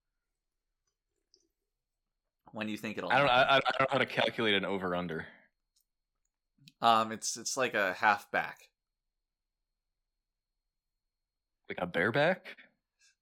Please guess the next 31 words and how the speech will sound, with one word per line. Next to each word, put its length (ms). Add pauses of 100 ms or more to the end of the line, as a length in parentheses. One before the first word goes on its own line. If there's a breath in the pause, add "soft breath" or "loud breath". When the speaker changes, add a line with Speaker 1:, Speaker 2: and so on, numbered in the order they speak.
Speaker 1:
Well, 280
no, 260
more 180
like 140
a 40
broke 380
back. 380 (880)
Speaker 2:
Hmm. 600 (300)
Speaker 1:
So 160
you 200
say 420
if 200
you 80
think 260
it'll 140
be 320
less, 600
it'll 160
happen 300
sooner 400
than 120
seven 280
and 60
a 100
half 160
years, 260
you 60
take 240
the 120
under. 360
If 60